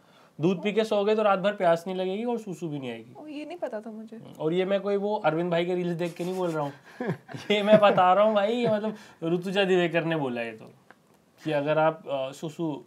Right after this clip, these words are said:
Speaker 1: कर, sorry, दूध पी के सोओगे, सुसु पी के मत सो जाना, Sorry, दूध पी के सोना तो सुसु नहीं आएगी और प्यास भी नहीं लगेगी।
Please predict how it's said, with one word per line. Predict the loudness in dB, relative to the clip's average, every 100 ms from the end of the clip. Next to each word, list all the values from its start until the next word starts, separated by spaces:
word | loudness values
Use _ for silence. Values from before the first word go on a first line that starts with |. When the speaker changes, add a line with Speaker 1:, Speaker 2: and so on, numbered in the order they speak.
| -12
Speaker 1:
कर, | -10 -10 -12
sorry, | -10 -10
दूध | -10 -2 -2 0
पी | -2
के | -2 -4
सोओगे, | -4 -4 -4 -8 -16 -18 -2
सुसु | 2 2
पी | 2
के | 4
मत | 6 6
सो | 6
जाना, | 6 8 6 0 -6 -6 2
Sorry, | 8 8 8 2 -8 -20 -10 -6 -6 -10 0
दूध | 4 6
पी | 6 6
के | 6
सोना | 6 8 8
तो | 10 10 10 8
सुसु | 6 0 0
नहीं | 2
आएगी | 2 2
और | 2
प्यास | 4 2 2
भी | 0
नहीं | 0
लगेगी। | 0 -4 -6